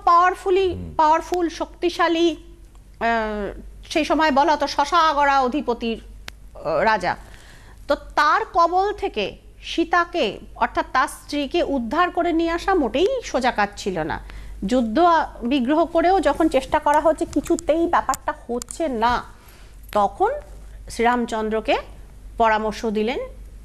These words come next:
Speaker 1: সম্ভবত জাম্বু-, আমি সম্ভবত বলছি কারণ এটা নিয়ে আমার একটু কনফিউশন আছে, তো যে আপনি প্রভু মা দুর্গার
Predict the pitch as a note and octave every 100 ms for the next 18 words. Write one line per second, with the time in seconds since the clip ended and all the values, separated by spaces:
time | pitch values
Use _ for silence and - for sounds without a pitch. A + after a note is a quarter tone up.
0 | - A3 G#3 C#4+ F#4+ G#4 F4+ A3 F3+ E3
1 | C4 C4 - F4 G4+ F#4+ C4+ A3+ G#3+ F4+
2 | F#4 D4 C4+ E4+ D4+ C4 - - A#3 D4
3 | B3+ A#3 A#3+ G#3+ F3+ B2+ - - - -
4 | - - - E4 D#5 - - - G#3+ C#4+
5 | B4 - - A3+ B3 D#4+ C#5+ - - B3
6 | A#3 G4+ C5 - - - - - - -
7 | - - G3+ G#3+ G#3 A#3 B3+